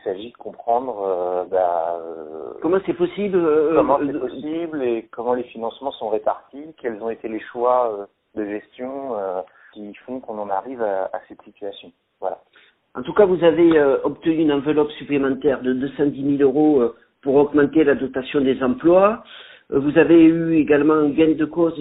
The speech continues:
Speaker 2: sur les arri-, arriérés, euh, d'heures supplémentaires et la récupération des jours fériés.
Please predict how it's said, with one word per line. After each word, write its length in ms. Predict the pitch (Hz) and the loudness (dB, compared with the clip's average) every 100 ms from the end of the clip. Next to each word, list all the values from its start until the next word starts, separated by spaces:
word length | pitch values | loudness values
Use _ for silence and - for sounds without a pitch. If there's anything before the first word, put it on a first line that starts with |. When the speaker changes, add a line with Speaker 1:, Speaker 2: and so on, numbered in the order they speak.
| 131 - | -12 -8
Speaker 2:
sur 100 | 127 | -4
les 180 | 135 | -2
arri-, 300 | 131 127 123 - - | -2 -4 -6 -10 -2
arriérés, 560 | 139 143 156 156 160 143 | -2 2 0 4 4 4
euh, 140 | 123 | 2
d'heures 180 | 143 147 | 0 -4
supplémentaires 640 | - - 147 139 139 151 127 | -8 -2 0 0 0 -2 0
et 200 | 117 113 | -2 0
la 140 | 117 | -2
récupération 720 | 120 123 - 127 113 - 135 | -4 -12 -14 -12 -12 -8 -6
des 100 | 123 | -4
jours 180 | 110 - - | -6 -14 -10
fériés. 420 | 110 143 196 | -2 2 2